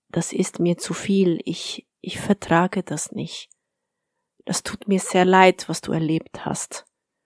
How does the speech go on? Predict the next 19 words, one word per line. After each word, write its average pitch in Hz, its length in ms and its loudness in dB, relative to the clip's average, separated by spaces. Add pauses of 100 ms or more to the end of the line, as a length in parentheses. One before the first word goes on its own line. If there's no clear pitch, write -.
(160)
Und 185 120 4
ich - 180 0
hoffe, - 280 0
du - 80 -10
findest 208 560 4
die - 80 -4
Hilfe, 170 680 -2 (1080)
die 170 60 -4
du 165 100 0
brauchst. - 800 0 (800)
Und 175 100 0
ich 170 140 0
kann 190 260 6
dich 185 180 -2 (240)
dahin 202 440 6
gehen, 160 440 -4 (600)
sonst - 440 -6
gerne 175 300 4
unterstützen. 160 840 -4